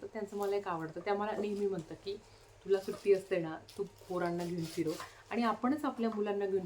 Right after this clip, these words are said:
फिरायचं, की तिच्या नवरा तिला घेऊन फिरेल किंवा ती काहीतरी करेल, आपणही फिरायचं आणि पोरांनाही घेऊन फिरायचं आहे.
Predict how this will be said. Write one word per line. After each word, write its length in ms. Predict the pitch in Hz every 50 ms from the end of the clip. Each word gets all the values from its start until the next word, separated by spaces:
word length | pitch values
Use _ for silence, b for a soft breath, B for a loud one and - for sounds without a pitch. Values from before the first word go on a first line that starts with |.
| -
फिरायचं, 320 | - 175 160 156 147 - 156
की 400 | 156 - - - - - - 170
तिच्या 240 | 160 185 190 208 202
नवरा 340 | 202 196 185 175 175 180 196 202 208
तिला 220 | 202 202 196 190
घेऊन 260 | 190 190 196 180 175
फिरेल 360 | 170 - 196 165 165 160 160 160
किंवा 180 | 180 185 180 175 - 202
ती 100 | 202 202
काहीतरी 380 | 202 185 185 185 190 180 175
करेल, 280 | 170 175 165 170 - - B B B B B B B - - -
आपणही 420 | 160 165 - 202 202 214 220 214
फिरायचं 380 | 214 214 196 185 180 180 185 180
आणि 140 | 180 185 180 185 -
पोरांनाही 380 | 175 175 170 170 170 175 175 175
घेऊन 160 | 185 180 160
फिरायचं 400 | - - 156 147 147 139 - 147
आहे. 340 | 135 - 160 - - -